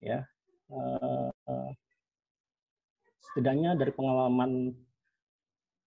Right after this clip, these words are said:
kami sebagai editor dan associate editor,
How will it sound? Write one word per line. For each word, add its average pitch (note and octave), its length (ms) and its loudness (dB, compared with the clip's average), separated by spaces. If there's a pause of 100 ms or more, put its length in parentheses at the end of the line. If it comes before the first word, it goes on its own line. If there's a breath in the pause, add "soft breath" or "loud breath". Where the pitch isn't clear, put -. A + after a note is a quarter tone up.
(360)
kami A#2+ 320 2
sebagai A#2 520 2
editor G#2+ 400 -6
dan A2+ 240 -2
associate A#2+ 400 -10
editor, C3 400 2